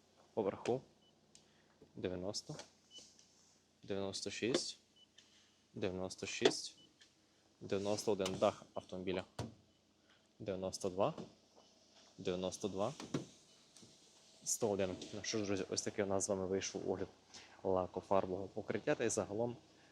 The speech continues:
огляд цієї автівки, яка може стати вашою. Кого зацікавив цей автомобіль, можете телефонувати, можете звертатись, запитувати. Також у нас є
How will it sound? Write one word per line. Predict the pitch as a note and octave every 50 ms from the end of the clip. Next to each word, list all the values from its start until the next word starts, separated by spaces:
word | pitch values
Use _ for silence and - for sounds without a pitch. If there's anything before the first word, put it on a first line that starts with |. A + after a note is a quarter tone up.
| - - - - - - -
огляд | A2 A2 G#2+ A2+ G#2+ - - - - -
цієї | - - - G#2+ G2 F#2+ - -
автівки, | F#2 - - A#2 A#2 A#2 - G2+
яка | G2 - F#2
може | F2+ F2+ F#2 F2+ G2 F#2+
стати | - F#2 F2 - F2+
вашою. | F2+ F2+ F2+ F2+ - - F2+ F2 F2+ - -
Кого | - - G#2 G#2 G#2
зацікавив | - - - - - - G#2 F#2+ F#2 F#2
цей | - - G2
автомобіль, | F#2+ F#2 - G2 G2+ G#2+ A2+
можете | G#2 G2 F#2 - - F#2
телефонувати, | F#2 F#2 F#2 F2 - G#2 G#2+ A#2+ D3 D#3+ - C3+
можете | A2+ G#2 G2+ F#2 - -
звертатись, | F#2 F#2+ G2 G2 F#2 - C#3 D3 D#3 - B2+ G2+
запитувати. | G2 F#2 - A#2+ B2+ - C3+ B2+ - C#3 - - - - - - - - - -
Також | - G#2+ G2 - G#2 - - -
у | G#2
нас | G2 F#2+ - - - G2+
є | G2 G2 F#2+ F#2+ F#2+ G2